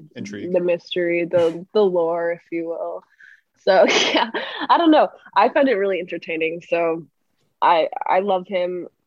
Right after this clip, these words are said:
Speaker 2: as a person, and I really like, I love him as a persona as well.
Speaker 1: Mm-hmm.
Speaker 2: But I mean, we, we get so much content out of Nate because we can,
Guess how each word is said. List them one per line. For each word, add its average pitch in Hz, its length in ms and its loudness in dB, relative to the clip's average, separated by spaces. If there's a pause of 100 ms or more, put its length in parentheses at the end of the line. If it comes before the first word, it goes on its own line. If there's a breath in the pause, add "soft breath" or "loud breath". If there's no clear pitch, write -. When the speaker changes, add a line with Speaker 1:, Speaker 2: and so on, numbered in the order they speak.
(140)
Speaker 2:
as 180 200 0
a 160 60 -6
person, 170 760 -6 (100)
and 160 100 -10
I 117 80 -12
really 147 380 0
like, 139 400 -6 (340)
I 190 100 0
love 165 260 0
him 170 160 -6
as 156 180 -4
a 135 200 -4 (120)
persona 151 580 -8
as 160 140 -12
well. 160 440 -8 (760)
Speaker 1:
Mm-hmm. 135 300 -4
Speaker 2:
But 208 200 4
I 208 100 4
mean, 214 440 2
we, 214 680 -6
we 214 200 -2
get 220 240 -2
so 185 180 0
much 180 260 -4
content 165 480 -6
out 156 160 -6
of 160 120 -10
Nate 151 300 -4
because 160 300 -8
we 160 140 -2
can, 156 340 -10